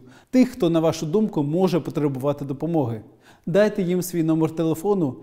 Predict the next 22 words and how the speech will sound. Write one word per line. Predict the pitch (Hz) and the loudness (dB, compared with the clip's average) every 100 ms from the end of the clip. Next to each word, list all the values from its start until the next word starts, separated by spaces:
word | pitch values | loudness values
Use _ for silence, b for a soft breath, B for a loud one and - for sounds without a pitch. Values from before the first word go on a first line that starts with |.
| B | B
і | 226 | -2
запишіть | 180 196 190 202 170 175 | 0 0 0 -2 -4 -2
їхні | 175 - 127 | -4 -2 -6
номери. | 120 117 110 107 - _ b b - | -4 -6 -8 -14 -18 _ b b 2
Телефонуйте | 208 208 226 226 190 - | 2 4 2 2 0 0
їм | 156 165 196 - | 0 0 -2 -2
раз | 143 147 165 | -2 -2 -2
на | 156 | -2
день. | 156 131 110 B B B | -2 -2 -6 B B B
І | 180 | 0
якщо | 170 - 175 | 0 2 0
знадобиться, | 156 151 151 165 190 - | 2 0 0 -2 -4 -6
допоможіть. | 135 127 156 156 131 123 - B B - | -6 -4 0 0 0 -6 -8 B B -6
Зателефонуйте | 175 226 220 220 233 190 | 2 4 4 2 0 2
до | 147 147 | 0 2
лікаря, | 147 131 139 123 120 B B B | 0 0 -4 -6 -10 B B B
допоможіть | 165 208 214 208 220 - | -2 2 2 2 0 0
сплатити | 170 160 196 190 | -2 2 2 2
комуналку | 151 151 160 156 156 | 0 0 0 0 -2
онлайн, | 147 131 135 131 127 - | -2 -2 -4 -4 -6 -10
принесіть | - 170 214 254 214 147 | -6 -4 -2 -2 -2 -2
їжу. | 151 135 123 | 0 0 -2